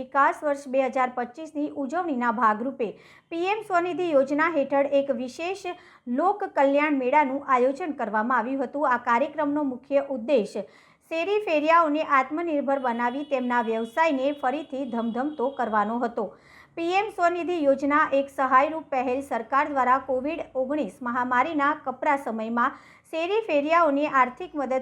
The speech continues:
પૂરી પાડવા માટે પી એમ સ્વનિધિ યોજના શરૂ કરવામાં આવી હતી. આ યોજના અંતર્ગત ફેરિયાઓને લોન આપીને લોકડાઉન દરમિયાન બંધ થયેલા તેમના ધંધા રોજગાર ફરી શરૂ કરવા માટે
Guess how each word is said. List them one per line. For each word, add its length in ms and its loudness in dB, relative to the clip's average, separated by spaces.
પૂરી 260 -6
પાડવા 260 0
માટે 220 -2
પી 200 -4
એમ 160 -4
સ્વનિધિ 420 -2
યોજના 480 2
શરૂ 260 -2
કરવામાં 500 0
આવી 260 -2
હતી. 200 -4
આ 180 4
યોજના 420 2
અંતર્ગત 420 0
ફેરિયાઓને 640 2
લોન 240 0
આપીને 420 -2
લોકડાઉન 480 2
દરમિયાન 420 -2
બંધ 240 -2
થયેલા 300 2
તેમના 320 -2
ધંધા 380 0
રોજગાર 320 -4
ફરી 240 -6
શરૂ 300 -6
કરવા 260 0
માટે 240 -2